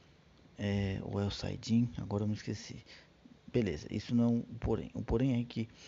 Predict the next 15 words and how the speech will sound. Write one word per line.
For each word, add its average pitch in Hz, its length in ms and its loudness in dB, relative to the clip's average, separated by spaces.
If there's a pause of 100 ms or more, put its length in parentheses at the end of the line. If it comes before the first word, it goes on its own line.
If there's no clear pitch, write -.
(260)
esse 123 240 -2
cara, 113 440 0
ele 98 100 -2
foi 104 160 2 (140)
tão 160 140 4
poderoso 110 640 4 (300)
que - 80 0
ele 120 60 4
ganhou 113 200 2
esse 120 180 -2
título. - 580 -2 (360)
E - 60 -10
conforme 113 500 -2 (220)
ele 147 320 0
morreu, 104 540 2